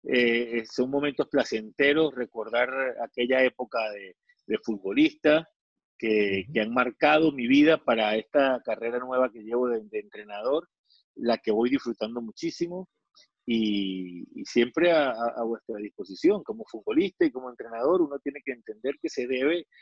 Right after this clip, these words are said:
Speaker 1: a ustedes, los medios, al, al, al, al fanático, y somos hombres de fútbol, así que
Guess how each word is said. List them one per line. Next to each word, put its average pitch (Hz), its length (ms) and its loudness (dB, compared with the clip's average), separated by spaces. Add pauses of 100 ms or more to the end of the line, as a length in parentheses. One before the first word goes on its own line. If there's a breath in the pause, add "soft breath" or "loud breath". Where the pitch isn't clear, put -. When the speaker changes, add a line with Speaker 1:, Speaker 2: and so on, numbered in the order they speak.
(340 soft breath)
Speaker 1:
a 113 80 2
ustedes, 160 420 2
los 123 140 0
medios, 180 440 2 (140)
al, 113 120 -8 (160)
al, 110 100 -6 (320)
al, 104 160 -10
al 113 180 -12
fanático, 180 720 0
y 101 320 -10 (580)
somos 151 280 -2
hombres 165 220 -4
de 147 80 -2
fútbol, 165 340 -4
así 113 220 -12
que 139 260 0